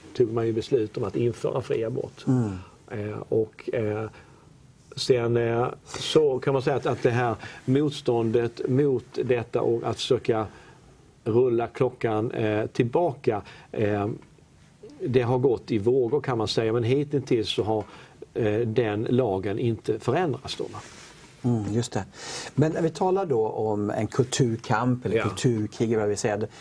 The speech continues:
Speaker 2: då talar vi ju in någonting mycket djupare än egentligen lagar och
Speaker 1: Ja,
Speaker 2: politik. Vi
Speaker 1: exakt.
Speaker 2: talar ju om, liksom, en hel världsbild, vi talar om
Speaker 1: Precis.
Speaker 2: information. Och vill man nu använda ordet kulturkrig,
Speaker 1: Ja.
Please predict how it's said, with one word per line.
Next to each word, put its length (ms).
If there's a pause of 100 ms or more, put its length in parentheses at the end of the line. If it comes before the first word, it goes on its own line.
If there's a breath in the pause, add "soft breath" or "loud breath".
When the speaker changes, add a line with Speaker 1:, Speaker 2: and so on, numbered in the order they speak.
(360 loud breath)
Speaker 2:
då 100
talar 320
vi 60
ju 240 (380)
in 380
någonting 360
mycket 240
djupare 800
än 540
egentligen 760
lagar 680
och 160
Speaker 1:
Ja, 80
Speaker 2:
politik. 640
Vi 80
Speaker 1:
exakt. 220
Speaker 2:
talar 200
ju 120
om, 120
liksom, 200
en 60
hel 200
världsbild, 840
vi 80
talar 180
om 60 (120)
Speaker 1:
Precis. 140
Speaker 2:
information. 720
Och 160 (280 loud breath)
vill 100
man 100
nu 60
använda 400
ordet 280
kulturkrig, 760 (100)
Speaker 1:
Ja. 60